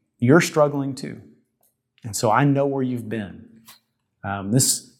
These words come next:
true story, I, I, I remember years ago, I was, uh, I was thirty years old 'cause I was a new, new pastor at, at this church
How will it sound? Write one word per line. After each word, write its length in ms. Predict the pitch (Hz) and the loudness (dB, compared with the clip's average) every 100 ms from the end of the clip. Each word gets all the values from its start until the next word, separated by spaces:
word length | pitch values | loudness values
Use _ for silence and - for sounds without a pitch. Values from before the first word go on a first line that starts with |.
| - | -2
true 200 | - 131 | 6 6
story, 420 | 127 127 117 123 | 6 2 2 6
I, 360 | 120 123 127 120 | 6 4 2 0
I, 140 | 113 - | -2 0
I 80 | 123 | 2
remember 400 | 123 127 127 120 | 2 2 0 -2
years 440 | 123 127 143 131 | 0 2 4 2
ago, 360 | 123 123 113 120 | 0 0 0 -2
I 160 | 113 | -4
was, 520 | 113 113 - - - - | -4 -6 -8 -10 -16 -8
uh, 400 | 110 53 55 110 113 _ _ _ _ _ - | -6 -6 -8 -14 -20 _ _ _ _ _ -4
I 80 | 107 | -2
was 340 | 107 - - - - - | -4 -10 -14 -20 -20 -4
thirty 300 | - 123 127 | 2 2 2
years 240 | 127 123 | 0 -2
old 260 | 135 117 113 | -4 -4 -10
'cause 140 | 101 | -10
I 60 | 107 | -10
was 120 | 104 | -8
a 60 | 107 | -8
new, 320 | 113 117 117 | -6 -6 -6
new 200 | 120 120 | -4 -2
pastor 460 | 120 110 107 117 110 | 4 4 4 -2 -6
at, 60 | - - - | -6 -20 -14
at 180 | 107 - | -10 -6
this 160 | 110 | -6
church 440 | - 123 113 - | 0 0 0 -6